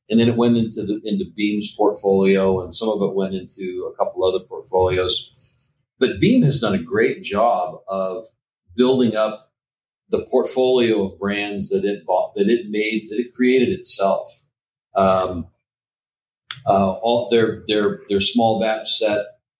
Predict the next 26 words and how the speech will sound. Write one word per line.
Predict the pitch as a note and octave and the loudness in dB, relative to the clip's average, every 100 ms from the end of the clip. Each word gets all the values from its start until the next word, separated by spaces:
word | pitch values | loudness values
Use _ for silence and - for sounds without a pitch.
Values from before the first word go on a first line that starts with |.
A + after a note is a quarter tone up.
| _ | _
is, | A2+ G#2 F#2+ - - F#2+ | 0 2 2 -2 -4 0
uh, | F#2 F2+ F2+ | 2 0 0
is | F#2+ - | -2 -2
fantastic. | - G2+ G2 G2 G2 G2 - - | -2 -2 0 0 -2 -4 -8 -6
Basil | G#2+ G#2 G2+ G2 G2+ | 0 0 0 -2 0
Hayden | G2+ G2+ G2+ G2 | 0 0 2 0
and | F2+ E2+ | 0 -4
Booker's | G#2 G2+ G#2 G2+ G2 - | -4 -2 0 2 2 0
and | F#2 F2+ | -4 -2
all, | F2 F#2 - | 0 0 0
and | F#2+ F#2+ | -2 0
those, | F#2+ G2 - - _ _ _ | 2 2 0 -6 _ _ _
they | A#2+ | 2
spent | - C3+ | 4 2
a | A2+ | 2
lot | G#2+ G#2+ A2 | 2 2 0
of | G#2+ | -4
time | A2+ A2 G2 F2 - _ - | -4 0 -2 -4 -12 _ -2
polishing | A#2 A#2 A2 - G2+ | 2 2 0 -2 0
those | G2 F#2 | 0 0
up | G2+ G2 - F#2+ | 0 -2 -4 -2
and | |
making | G2 G2+ G2+ | 0 0 -6
them | F2+ F2+ | -12 -2
really | G#2 G2 | 0 0
phenomenal. | F#2+ F#2+ G2 G2+ G2 F2 F2 | -2 -4 -2 0 -2 -6 -10